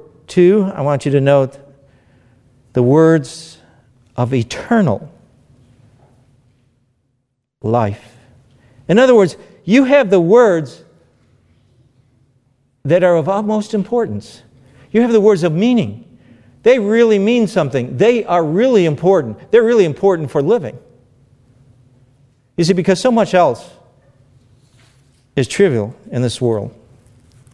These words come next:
One of the favorite things I, I have to do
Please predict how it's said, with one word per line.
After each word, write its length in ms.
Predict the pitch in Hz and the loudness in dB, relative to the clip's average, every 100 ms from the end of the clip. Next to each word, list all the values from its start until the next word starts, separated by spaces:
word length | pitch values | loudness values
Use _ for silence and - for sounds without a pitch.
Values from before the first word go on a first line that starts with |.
| _ _ _ _ _ _ _ _ _ _ _ _ _ _ _ - _ _ _ _ _ _ _ _ | _ _ _ _ _ _ _ _ _ _ _ _ _ _ _ -20 _ _ _ _ _ _ _ _
One 200 | 147 156 | -2 0
of 140 | 139 117 | 2 2
the 200 | 117 127 143 | 0 -2 -8
favorite 380 | - 143 127 113 | 0 0 0 -2
things 320 | 139 123 117 | -2 -2 0
I, 300 | 110 113 139 - | 0 -2 -4 -4
I 60 | |
have 220 | 113 117 | -2 -4
to 100 | 107 | -6
do 360 | 101 120 117 | -4 -2 -2